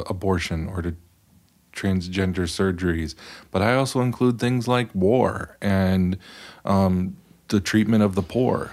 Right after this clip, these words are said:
Um, like, you know, uh, where's, is it in the, um,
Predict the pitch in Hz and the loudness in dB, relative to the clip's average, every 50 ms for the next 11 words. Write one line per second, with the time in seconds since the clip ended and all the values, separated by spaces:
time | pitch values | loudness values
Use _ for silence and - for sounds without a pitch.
0 | - - - - 101 98 92 90 90 90 85 85 85 90 85 76 - 104 98 98 | -16 -10 -4 0 2 2 2 2 0 -2 -2 -4 -4 -6 -6 -6 -4 -2 -2 -2
1 | 95 87 - - 92 98 92 90 87 92 104 107 107 - - - - - - - | -2 -4 -6 -6 -4 -2 -2 0 0 0 -2 -2 -4 -8 -16 -20 -20 -20 -20 -20
2 | - - 90 87 87 87 90 92 82 - - - - 90 90 87 82 87 87 82 | -10 -4 -4 -2 0 0 -2 -2 -4 -6 -10 -10 -6 -6 -4 -4 -4 -4 -4 -4
3 | - - 92 87 82 82 73 - - 90 90 95 87 85 80 - 90 87 82 80 | -4 -2 -2 -2 -2 -2 -4 -6 -8 -8 -6 -4 -4 -4 -4 -4 -4 -4 -4 -4
4 | 80 80 80 80 | -4 -6 -8 -10